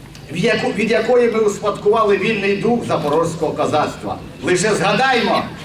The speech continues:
як оцінював цей дух один із запеклих ворогів українського нало-, народу, ідеолог Голодомору в Україні Лейба Троцький.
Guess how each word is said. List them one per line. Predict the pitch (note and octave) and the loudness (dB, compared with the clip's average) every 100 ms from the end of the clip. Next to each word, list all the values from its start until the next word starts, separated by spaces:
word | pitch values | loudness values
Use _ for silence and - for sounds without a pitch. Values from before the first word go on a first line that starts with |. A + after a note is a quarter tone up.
| - - | -14 -4
як | F3 F#3+ G#3 | -2 0 0
оцінював | G#3 A#3 G#3 G#3 G3+ G3+ | 0 0 2 2 2 2
цей | G#3 | 0
дух | G3+ B3 A#3+ F3 | 2 0 0 -2
один | E3 G3 | -2 0
із | E3 | 0
запеклих | E3 E3 G3 F3 E3+ D#3+ | 0 0 0 0 -2 -2
ворогів | D3+ E3 E3 G3+ - - G#3+ D3 | 0 2 2 2 0 0 0 0
українського | D#3+ E3+ F3 E3+ - F3 E3 | 0 2 0 0 -2 0 2
нало-, | E3+ F3 D#3+ C3+ D#3+ | 4 4 4 2 0
народу, | E3 E3+ F3 C#3 B2 - - B2+ | 2 2 0 0 -2 -6 -12 -2
ідеолог | E3+ G3 G#3+ A3+ G#3+ F#3 - - - | 0 4 4 4 4 0 -2 -10 -14
Голодомору | - E3 G3+ G#3 G#3 G#3+ F#3+ | -4 0 2 2 4 2 2
в | F#3+ | 2
Україні | F#3+ F#3+ A3 G#3 F#3 | 0 0 0 0 0
Лейба | F#3+ F#3+ G3 | 2 2 0
Троцький. | G3+ F#3+ F3 - B2+ | 0 2 0 -2 -8